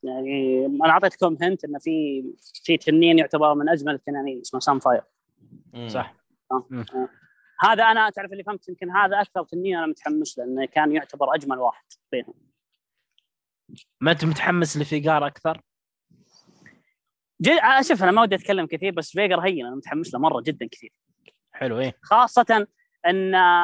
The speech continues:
Speaker 1: يعتبر من الدراجون اللي عاش في فترة ال-، ما خاب ظني، عاش في فترة الأول فاليريا.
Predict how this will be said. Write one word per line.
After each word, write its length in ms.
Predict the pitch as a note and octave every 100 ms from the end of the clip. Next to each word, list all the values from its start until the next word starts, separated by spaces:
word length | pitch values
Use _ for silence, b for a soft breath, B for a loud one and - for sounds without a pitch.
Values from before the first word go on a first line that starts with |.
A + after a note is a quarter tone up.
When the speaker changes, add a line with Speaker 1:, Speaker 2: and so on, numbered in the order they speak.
| E3+ E3+ E3 E3 E3 - _ F3
Speaker 1:
يعتبر 1000 | F3+ A#3 A3 - A3 G3+ G#3 G3+ F3+ D#3 _ _ -
من 340 | F3 F#3 F#3+ F#3 F#3 F3+ F3+
الدراجون 800 | F3 F3 E3+ D#3+ F#3 G#3+ G3+ G3+
اللي 200 | F#3+ F3
عاش 460 | E3 G#3 G3+ - -
في 180 | F3+ E3+
فترة 340 | F#3+ - E3+ -
ال-، 1500 | D#3 D3 C#3 C3 B2+ B2 B2 B2 A#2+ B2 C#3+ E3 - F3 F3
ما 80 | G#3+
خاب 220 | B3 A3
ظني، 280 | G#3 F3 D3
عاش 200 | F#3+ -
في 120 | E3
فترة 300 | F3+ - D3
الأول 260 | D3 D3 C3+ C3+
فاليريا. 300 | B2+ A#2+